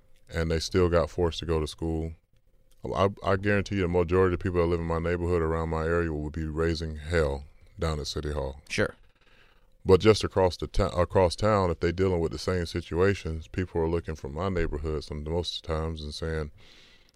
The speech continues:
Speaker 1: "Oh, those poor people. Oh, those poor people. Somebody should do something about that." Well, because your kid's not involved.
Speaker 2: Right. You're waiting for somebody else.
Speaker 1: Waiting for somebody else to do it. No, if it's wrong for my kids and my kids' school,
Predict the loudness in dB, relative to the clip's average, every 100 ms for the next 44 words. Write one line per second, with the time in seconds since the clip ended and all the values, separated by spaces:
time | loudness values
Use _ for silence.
0 | -4 0 2 0 -2 -2 -2 -2 -4 -8
1 | -12 -16 -20 -20 -20 _ -20 -20 -20 _
2 | _ _ -4 -2 -4 -4 -4 -2 -4 -4
3 | -4 0 0 0 -4 -6 -6 -4 -6 -6
4 | -6 -6 -6 -10 -12 _ _ _ _ _
5 | _ _ _ _ _ 2 4 4 2 -6
6 | _ _ _ _ _ -12 -6 6 6 8
7 | 4 6 6 8 6 6 4 6 8 8
8 | 6 2 -8 -20 _ -16 -6 -4 -4 -4
9 | 0 2 0 -4 -2 -2 0 2 2 0
10 | 0 4 4 2 -2 -2 2 2 4 2
11 | 0 -4 0 0 -2 -8 _ -20 -12 -2
12 | 2 2 0 0 2 2 4 6 6 2
13 | -2 0 2 2 2 2 2 0 -4 0
14 | 0 0 0 0 0 -4 -4 -4 -4